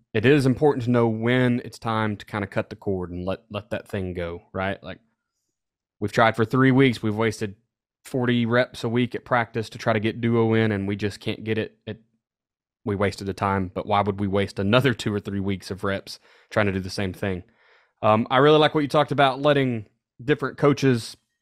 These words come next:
um, talk about doing the red zone package and the third down and long package. I even would go as far as to, like, my O-line coach is, is when I get there, and I have a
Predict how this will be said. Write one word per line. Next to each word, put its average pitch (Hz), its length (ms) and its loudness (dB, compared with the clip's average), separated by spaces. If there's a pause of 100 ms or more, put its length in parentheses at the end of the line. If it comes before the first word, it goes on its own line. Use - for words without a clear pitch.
(680)
um, 101 580 -2 (480)
talk 120 100 2
about 120 140 0
doing 117 140 4
the 107 60 2
red 113 240 2
zone 113 180 2
package 110 580 -2
and 95 100 -8
the 92 60 -12
third 110 260 -2
down 107 160 2
and 104 100 -2
long 104 260 -2
package. 98 420 -6 (400)
I 156 240 6
even 120 300 8
would 110 140 2
go 113 220 4
as 107 100 -2
far 110 380 0
as 104 160 -6
to, 107 100 -8
like, 92 180 -6
my 123 280 2
O-line 120 440 2
coach 120 500 -4 (640)
is, 104 120 -4 (400)
is 117 140 -6 (260)
when 110 200 -2
I 98 100 0
get 98 160 -2
there, 92 260 -10 (240)
and 104 100 -4
I 98 120 -2
have 95 180 0
a 92 100 -6